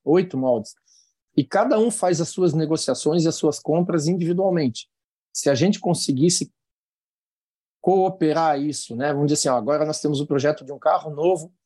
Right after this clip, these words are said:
de determinada montadora. E eu sei que é a Rafaela, é o Christian, é o Pedro, é o João, a Maria que estão fazendo os ferramentais, a gente se cooperar e fazer a compra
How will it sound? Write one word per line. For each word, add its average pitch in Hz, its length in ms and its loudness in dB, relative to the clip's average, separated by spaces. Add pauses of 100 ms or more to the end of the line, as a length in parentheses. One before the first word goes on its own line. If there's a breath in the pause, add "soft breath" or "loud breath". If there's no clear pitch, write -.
(260)
de 131 120 0
determinada 147 640 0
montadora. 156 600 -2 (600)
E 185 80 4
eu 233 140 4
sei 262 280 0
que 151 120 -2
é - 20 2
a 131 80 4
Rafaela, 143 540 0
é - 20 0
o 113 80 -4
Christian, 147 480 0
é 120 100 2
o 120 140 0
Pedro, 147 400 0
é 120 80 0
o 120 240 -2
João, 139 460 0
a 127 60 -6
Maria 123 400 2
que - 100 -10
estão 143 180 -2
fazendo 131 340 -2
os - 120 -4
ferramentais, 160 720 0
a 139 80 0
gente 151 240 0
se - 260 0
cooperar 180 800 0 (600)
e 139 80 2
fazer 143 420 2
a 220 80 0
compra 185 580 -2